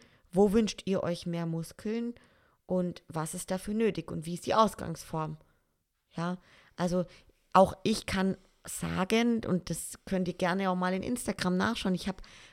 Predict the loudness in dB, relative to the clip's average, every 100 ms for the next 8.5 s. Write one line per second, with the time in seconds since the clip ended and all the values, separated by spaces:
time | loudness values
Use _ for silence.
0 | -4 0 0 0 -12 _ _ _ _ _
1 | _ _ -14 -2 2 2 0 -2 -2 0
2 | 2 4 4 -2 -8 -12 -8 0 2 2
3 | -2 -2 -4 -14 -8 -6 -8 -12 -16 -20
4 | -10 -2 0 0 -2 -2 0 0 0 0
5 | -2 -2 0 -2 0 0 2 0 -4 -4
6 | -4 -4 -4 -2 0 -2 -4 -10 _ 0
7 | 2 2 0 -2 -2 -4 -2 -2 -2 -4
8 | -2 2 4 2 -2